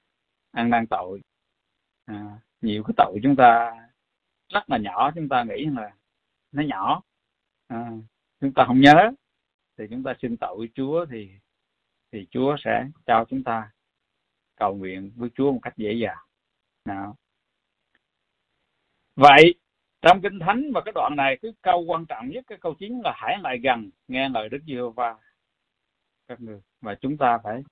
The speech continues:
sống gần với lời Chúa. À, chúng ta phải ăn nuốt lời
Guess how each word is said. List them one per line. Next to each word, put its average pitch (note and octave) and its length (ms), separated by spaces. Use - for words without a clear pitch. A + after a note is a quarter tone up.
sống G#3 260
gần B2+ 360
với B2 160
lời A2 240
Chúa. C#3+ 240
À, A2 280
chúng C3 160
ta A#2 200
phải A2+ 120
ăn D3 280
nuốt F#3 220
lời A2+ 220